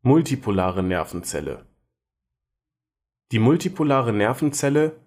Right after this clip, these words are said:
besitzt mehr als zwei Fortsätze. Darunter befindet sich ein Axon und mehrere Dendriten. Vorkommen der multipolaren Nervenzellen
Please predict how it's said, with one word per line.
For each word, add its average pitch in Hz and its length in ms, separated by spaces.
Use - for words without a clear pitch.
besitzt 120 420
mehr 127 260
als 110 280
zwei 123 260
Fortsätze. 95 800
Darunter 131 380
befindet 127 500
sich - 280
ein 139 320
Axon 127 720
und - 240
mehrere 143 500
Dendriten. 117 640
Vorkommen 160 540
der 135 100
multipolaren 127 800
Nervenzellen 143 840